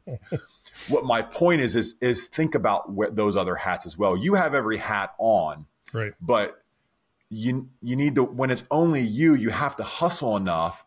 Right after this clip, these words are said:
Speaker 1: to wear those hats enough times that it moves your business along.
Speaker 2: Mm-hmm.
Speaker 1: 'Cause it still is important to answer the phone when people call in, because you will be able to suggest a product to them that's gonna help them market better.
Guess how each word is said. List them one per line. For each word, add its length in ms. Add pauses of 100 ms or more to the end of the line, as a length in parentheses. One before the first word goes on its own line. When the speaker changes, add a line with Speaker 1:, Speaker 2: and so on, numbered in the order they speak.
(200)
Speaker 1:
to 120
wear 400
those 300
hats 720 (600)
enough 560
times 680
that 100
it 80
moves 340
your 120
business 400
along. 560 (180)
Speaker 2:
Mm-hmm. 140
Speaker 1:
'Cause 160
it 60
still 360
is 120
important 520
to 160
answer 240
the 80
phone 260
when 120
people 300
call 360
in, 480 (340)
because 460
you 320
will 180
be 220
able 160
to 60
suggest 840
a 60
product 480
to 100
them 220
that's 180
gonna 200
help 240
them 120
market 440
better. 460